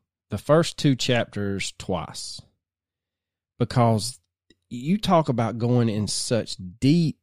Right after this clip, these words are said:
deep rabbit holes. I mean, it's,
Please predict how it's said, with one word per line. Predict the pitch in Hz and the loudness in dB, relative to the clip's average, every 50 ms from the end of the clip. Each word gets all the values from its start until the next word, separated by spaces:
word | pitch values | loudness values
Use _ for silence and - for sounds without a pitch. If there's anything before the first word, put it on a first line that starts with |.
| _ _ _ - | _ _ _ 0
deep | 123 131 139 131 - - | 2 4 4 4 2 0
rabbit | 85 104 113 110 95 - | -2 0 0 0 0 -2
holes. | - 107 95 85 82 78 73 73 - - - _ _ _ _ _ _ _ _ _ _ - | -4 -4 -4 -4 -4 -4 -6 -6 -8 -10 -12 _ _ _ _ _ _ _ _ _ _ 2
I | 113 | 6
mean, | 131 139 160 | 8 10 10
it's, | 190 - - - - - - - | 10 8 6 2 0 0 -2 -6